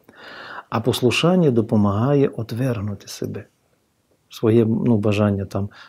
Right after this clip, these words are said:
собі догодити, бо людина послушлива, вона намагається послужити другим.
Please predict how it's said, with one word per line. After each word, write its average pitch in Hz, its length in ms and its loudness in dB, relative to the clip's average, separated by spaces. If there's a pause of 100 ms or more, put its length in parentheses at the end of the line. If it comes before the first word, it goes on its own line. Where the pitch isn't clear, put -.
собі 117 340 0
догодити, 104 680 0 (120)
бо 104 180 0
людина 110 340 4
послушлива, 110 800 0 (460)
вона 117 260 2
намагається 123 540 0
послужити 110 580 -4
другим. 104 360 -4